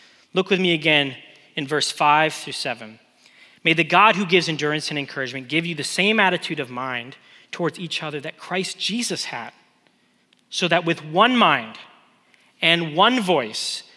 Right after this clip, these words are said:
you may glorify the God and Father of our Lord Jesus Christ." Does that remind you of anything?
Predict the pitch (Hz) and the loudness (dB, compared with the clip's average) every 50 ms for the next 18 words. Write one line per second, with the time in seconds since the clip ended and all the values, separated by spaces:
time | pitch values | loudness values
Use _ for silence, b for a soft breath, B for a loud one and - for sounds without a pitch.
0 | b b b - 147 156 180 208 226 233 240 240 254 254 240 202 180 170 160 143 | b b b -10 -4 2 4 4 4 4 2 0 -2 -2 0 2 2 2 2 0
1 | 151 175 180 196 208 190 - - 170 160 160 156 156 143 - 170 170 175 185 190 | 0 0 2 2 2 2 2 2 4 4 4 2 0 0 2 4 6 8 8 6
2 | 196 196 196 151 - - - 175 175 170 170 170 - - 151 135 139 131 127 131 | 6 2 -2 -6 -6 -6 -2 0 0 2 0 -2 -2 -4 -4 -2 -2 -2 -2 -2
3 | 143 151 156 160 156 160 - - 151 139 139 139 - - - 147 117 113 - - | -2 0 0 0 -2 -4 -8 -10 -8 -8 -8 -8 -10 -6 -4 -4 -4 -4 -8 -12
4 | B B B B B 170 160 294 277 254 226 208 220 247 254 226 214 170 170 151 | B B B B B 2 4 4 4 6 6 6 6 6 6 4 0 0 0 -2
5 | 127 - - 120 107 104 | -4 -6 -8 -10 -10 -12